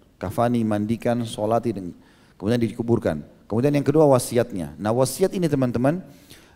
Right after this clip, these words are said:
juga bagian daripada agama kita, ya. Kita dianjurkan menulis wasiat. Dan Nabi sallallahu alaihi wasallam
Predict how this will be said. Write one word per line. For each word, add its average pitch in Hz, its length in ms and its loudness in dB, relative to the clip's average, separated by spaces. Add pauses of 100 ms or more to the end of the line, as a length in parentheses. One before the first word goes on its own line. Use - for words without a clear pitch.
juga 175 260 4
bagian 175 240 6
daripada 151 320 4
agama 143 320 4
kita, 156 240 4
ya. 120 160 2 (640)
Kita 151 160 4
dianjurkan 143 480 4
menulis 143 400 4
wasiat. 120 460 4 (800)
Dan 110 160 4
Nabi 147 160 4
sallallahu 139 160 2
alaihi 147 80 -2
wasallam 139 160 0